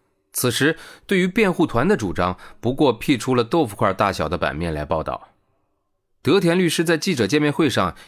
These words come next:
一脸痛苦地批判了这种现状。“上次我就告诉大家了，检方写了反驳文，我评论他们的反驳是非常的可笑。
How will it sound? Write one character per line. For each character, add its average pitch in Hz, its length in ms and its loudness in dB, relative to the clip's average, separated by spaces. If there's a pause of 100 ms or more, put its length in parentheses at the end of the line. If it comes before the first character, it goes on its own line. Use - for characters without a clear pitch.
一 214 160 2
脸 85 260 0
痛 175 220 -2
苦 - 120 -6
地 76 120 -4
批 - 180 -2
判 160 220 0
了 80 80 -2
这 92 100 -2
种 73 160 -8
现 82 180 -4
状。 73 200 -6 (2750)
“上 160 240 0
次 113 200 0
我 90 120 2
就 90 120 -2
告 117 180 0
诉 101 100 -4
大 85 160 -2
家 71 200 -8
了， - 240 -14 (320)
检 104 260 0
方 175 180 2
写 95 220 0
了 113 100 2
反 78 240 -4
驳 87 200 0
文， 92 240 -2 (720)
我 117 180 2
评 135 180 2
论 196 160 2
他 185 160 0
们 202 80 2
的 175 80 2
反 76 300 -2
驳 95 160 2
是 - 140 -4
非 208 200 0
常 95 160 -2
的 82 80 -4
可 - 140 -8
笑。 - 260 -6